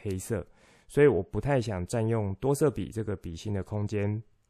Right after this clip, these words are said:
那以及呢，这个黑色墨水它其实是会用很快很多，所以严格说起来，我携带的应该是会有六色这样子的笔。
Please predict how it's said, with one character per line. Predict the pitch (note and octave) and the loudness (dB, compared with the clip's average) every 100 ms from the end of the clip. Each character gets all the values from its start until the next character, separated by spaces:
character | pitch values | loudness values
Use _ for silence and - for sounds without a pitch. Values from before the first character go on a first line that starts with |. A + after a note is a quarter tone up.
| _ _ _ _ _ - - - - | _ _ _ _ _ -14 -12 -14 -4
那 | C3+ | 0
以 | A2 | 0
及 | - G#2+ | 0 0
呢， | A#2 A#2 A2+ | 0 0 -2
这 | B2+ | -2
个 | A2 G#2 | 0 0
黑 | D#3+ | 0
色 | E3 E3 | 2 2
墨 | C#3 B2+ | 4 2
水 | - F#2 G#2+ | 0 -6 -8
它 | - A2+ | -8 -8
其 | - | -6
实 | G2+ | -8
是 | F2+ G#2+ | -4 -4
会 | A2 G#2 | -2 -2
用 | A2 | -2
很 | F2+ F#2 | -4 -10
快 | - A#2+ G2 | -6 -4 -2
很 | E2+ | -4
多， | D2+ F#2+ F2+ G2 - - _ | -4 -4 -4 -8 -16 -20 _
所 | - | 2
以 | D3 - | 2 2
严 | - B2+ | 0 2
格 | C#3 | 4
说 | C3+ C#3+ | 2 0
起 | C#3+ G#2 | -2 -2
来， | F2 | -4
我 | D#2 F2+ E2+ | -6 -6 -8
携 | - A#2+ | -8 -4
带 | A#2+ A2 | -2 -2
的 | - | -2
应 | G#2 | -4
该 | G#2 G2 | -4 -4
是 | G2 - G2+ | -6 -6 -6
会 | F#2 A2+ F2 | -6 -4 -6
有 | E2+ F#2 | -6 -4
六 | C3+ A#2+ | 0 0
色 | G#2 C3 - - - | 0 -2 -4 -6 -12
这 | - | -6
样 | G#2+ | -4
子 | F#2+ | -4
的 | E2 E2+ | -8 -10
笔。 | - | -10